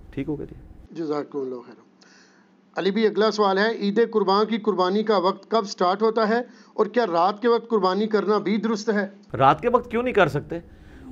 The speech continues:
Speaker 1: عموماً قصائی اس وقت نہیں آتے ہیں، ظاہر ہے پورا دن بیچارے قربانی کر کے تھک گئے ہوتے ہیں، تو کدھر رات کو آئیں گے؟ اس لیے ایک myth ہے۔ پھر رات کو کریں گے بھی تو آپ لوگوں کے دروازے توڑ کے تو ان کو جا کے گوشت نہیں بانٹیں گے، صبح تک تو اتنا گوشت سنبھال نہیں سکتے، وہ خراب ہو جائے گا۔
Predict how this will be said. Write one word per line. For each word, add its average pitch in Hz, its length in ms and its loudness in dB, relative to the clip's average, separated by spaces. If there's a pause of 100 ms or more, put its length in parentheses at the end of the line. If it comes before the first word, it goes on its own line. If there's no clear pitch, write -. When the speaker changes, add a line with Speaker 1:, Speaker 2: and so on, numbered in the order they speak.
Speaker 1:
عموماً 247 360 2
قصائی 233 320 8
اس 277 160 4
وقت 214 140 -2
نہیں 208 160 4
آتے 165 240 6
ہیں، 208 80 0
ظاہر 208 180 4
ہے 214 60 4
پورا 202 280 4
دن 185 80 6
بیچارے 196 340 6
قربانی 175 400 2
کر 196 180 4
کے 196 100 0
تھک 180 320 0
گئے 196 80 8
ہوتے 160 220 6
ہیں، 139 160 2 (420)
تو 180 80 -2
کدھر 240 260 6
رات 175 260 8
کو 180 100 2
آئیں 170 160 4
گے؟ 202 80 2
اس 208 120 0
لیے 220 100 0
ایک 208 100 0
myth 160 380 2
ہے۔ 98 100 0 (540)
پھر 220 120 8
رات 208 280 8
کو 247 80 -2
کریں 233 280 4
گے 240 80 4
بھی 226 100 -2
تو 226 120 4
آپ 214 160 8
لوگوں 202 200 4
کے 208 100 2
دروازے 175 500 6
توڑ 202 320 6
کے 202 140 0
تو 202 100 0
ان 185 100 -2
کو 190 100 0
جا 170 180 8
کے 180 140 0
گوشت 165 220 0
نہیں 190 120 -6
بانٹیں 170 280 2
گے، 180 60 -2
صبح 170 240 -2
تک 185 200 0
تو 190 60 -2
اتنا 175 200 -2
گوشت 170 220 0
سنبھال 151 240 4
نہیں 165 120 -4
سکتے، 165 220 -6
وہ 160 100 -2
خراب 127 280 6
ہو 135 100 2
جائے 95 180 -6
گا۔ 90 80 -10